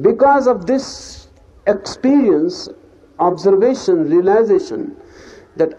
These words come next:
all the past karmas of all the past millions of lives have not affected my inner space.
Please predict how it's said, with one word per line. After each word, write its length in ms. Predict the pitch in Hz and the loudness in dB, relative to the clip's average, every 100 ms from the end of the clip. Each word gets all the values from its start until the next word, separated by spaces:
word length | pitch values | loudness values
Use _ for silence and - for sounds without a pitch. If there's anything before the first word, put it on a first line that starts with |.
| - | -2
all 400 | 196 240 294 294 | 2 4 2 2
the 140 | 294 | 0
past 420 | 285 240 233 - | 0 0 0 -2
karmas 420 | 214 208 202 190 180 | -2 0 0 0 -2
of 140 | - | -4
all 360 | - 214 254 240 | 0 2 2 0
the 140 | 226 220 | -2 0
past 440 | 208 202 190 - | 2 0 -4 -8
millions 920 | 180 196 226 226 220 202 180 - - - _ - | -4 -2 -2 0 0 0 -2 -8 -18 -20 _ -14
of 140 | 143 | -8
lives 680 | 147 151 147 127 117 - - _ _ _ _ - - _ _ | -4 -2 -2 -2 -6 -12 -20 _ _ _ _ -20 -20 _ _
have 260 | 160 156 | -2 0
not 440 | 165 180 220 226 - | -2 0 -2 -2 -10
affected 520 | 156 - 190 - 160 | -10 -6 -8 -6 -6
my 360 | 135 135 135 - | -4 -4 -6 -4
inner 360 | 151 147 131 113 | -4 -2 -2 -4
space. 520 | - - 101 98 | -8 -4 -4 -6